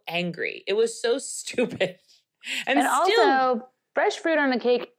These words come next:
Speaker 2: is not for me, everyone. So if you're sending me a cake in the mail, keep that in mind.
Speaker 1: Yeah, no fresh fucking, don't, no glazed kiwis for this bitch. But, like,
Speaker 2: <laughs>
Speaker 1: here's the thing. Like,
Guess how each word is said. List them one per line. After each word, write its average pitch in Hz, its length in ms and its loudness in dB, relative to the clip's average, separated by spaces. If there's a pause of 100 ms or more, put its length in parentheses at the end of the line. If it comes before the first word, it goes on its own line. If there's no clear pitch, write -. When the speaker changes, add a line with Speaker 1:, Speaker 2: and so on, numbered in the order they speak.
(120)
Speaker 2:
is 220 100 2
not 320 220 0
for - 100 -4
me, 285 180 2
everyone. 165 440 2
So 185 200 2
if 185 60 -2
you're 226 120 2
sending 262 260 0
me 247 100 2
a 220 60 0
cake 220 220 0
in 196 80 0
the 185 80 -2
mail, 180 440 -2 (460)
keep 214 220 -6
that 190 140 0
in 170 120 -4
mind. 160 320 -10 (340)
Speaker 1:
Yeah, 180 360 -2
no 202 260 0
fresh 214 320 -2
fucking, 185 480 -4
don't, 190 300 -4
no 202 120 -4
glazed 170 480 -2
kiwis 151 380 -4
for - 100 -4
this 147 160 -2
bitch. - 360 -8 (500)
But, 254 160 4
like, 285 300 4 (580)
Speaker 2:
<laughs> - 580 -8
Speaker 1:
here's 349 360 -2
the 349 120 -2
thing. 370 320 0
Like, 220 300 -2